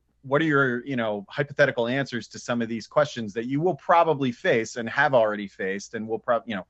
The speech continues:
will continue to face in terms of players being out and how you're gonna fill those gaps. But, you know, as a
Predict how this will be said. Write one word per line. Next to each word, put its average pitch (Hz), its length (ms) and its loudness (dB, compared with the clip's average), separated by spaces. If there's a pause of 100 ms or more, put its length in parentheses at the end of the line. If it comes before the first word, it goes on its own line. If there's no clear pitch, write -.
(240)
will 123 80 -4
continue 139 400 2
to 107 100 2
face 101 360 -4
in 104 80 -4
terms 104 260 0
of 101 180 0 (360)
players 120 260 4
being 120 160 2
out 147 280 4
and 117 80 -6
how 123 140 -4
you're 117 160 -2
gonna 107 160 -6
fill 123 220 -4
those 104 240 -2
gaps. 123 400 0
But, 110 180 -2 (340)
you 156 60 -4
know, 131 160 2
as 156 300 2
a 139 340 4